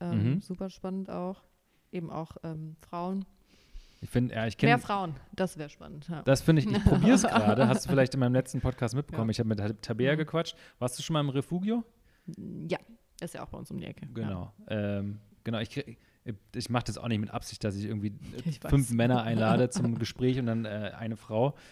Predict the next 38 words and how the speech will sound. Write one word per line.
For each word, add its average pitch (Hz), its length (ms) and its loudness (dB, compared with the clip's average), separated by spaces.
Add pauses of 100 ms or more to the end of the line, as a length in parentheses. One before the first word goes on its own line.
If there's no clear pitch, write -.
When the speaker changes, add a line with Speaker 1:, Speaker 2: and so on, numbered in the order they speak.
(280)
Speaker 2:
Ähm, 107 300 2 (320)
deswegen, 131 220 2
ich 117 60 -2
fand's 135 180 2
auch 127 60 2
total 120 260 -2
schön, 131 120 -2
dass 120 140 2
du - 80 -8
zugesagt 120 500 2
hast. 147 200 0
Speaker 1:
Mhm. 156 80 -8 (260)
Speaker 2:
Ich - 60 -20
fand 123 160 0
auch 110 80 -2
unser 110 160 0
Gespräch 143 360 -4
sehr 113 120 -2
schön. 123 360 -4
Ähm, 120 200 -4
für - 100 -4
Speaker 1:
Mhm. 131 80 2
Speaker 2:
mich, 175 220 -2 (360)
ich 127 140 -6
komm 151 160 -2
so 147 60 4
langsam 139 300 4
zum 113 140 -8
Ende, 131 280 0
hab 127 100 -6
nicht 135 120 0
mehr 127 100 0
so 113 100 -2
viele 113 200 -4
Fragen 127 240 -4
auf 107 80 -4
meinem 110 140 0
Zettel. 127 240 -2